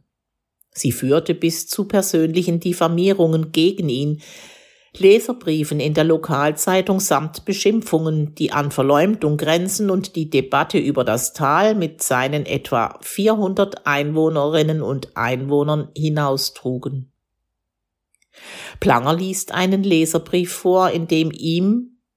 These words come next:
schreiben wir es vorsichtig, Eigennutz bei der Idee, die Hütte zu verlegen, und auch einiges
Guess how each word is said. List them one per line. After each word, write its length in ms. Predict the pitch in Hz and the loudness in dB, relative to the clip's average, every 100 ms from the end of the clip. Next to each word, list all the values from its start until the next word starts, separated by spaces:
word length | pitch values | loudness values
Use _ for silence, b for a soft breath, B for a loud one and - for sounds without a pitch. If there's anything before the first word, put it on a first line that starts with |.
| _ - | _ -14
schreiben 560 | - - 185 - 170 | -10 -4 -4 -4 -2
wir 160 | 156 120 | -2 -2
es 180 | 117 - | -4 -6
vorsichtig, 960 | 107 143 - 190 190 - 196 - - _ _ _ _ _ - | -2 -2 0 -2 -2 -4 -6 -6 -20 _ _ _ _ _ -2
Eigennutz 1000 | 185 254 262 160 143 165 175 - - - | 0 0 -2 -4 -2 -2 -2 -2 -4 -4
bei 160 | 143 139 | -2 -2
der 160 | 143 | -2
Idee, 400 | 123 143 151 170 | -2 0 2 2
die 160 | 196 160 | 0 0
Hütte 260 | 185 190 151 | 0 0 -4
zu 160 | 139 | -2
verlegen, 640 | 139 143 147 151 165 170 b b b _ | -2 2 2 2 0 -4 b b b _
und 340 | 226 254 - - | 0 0 -2 0
auch 280 | 202 208 - | 2 0 -4
einiges 640 | 160 160 160 165 165 - | 0 2 2 2 0 0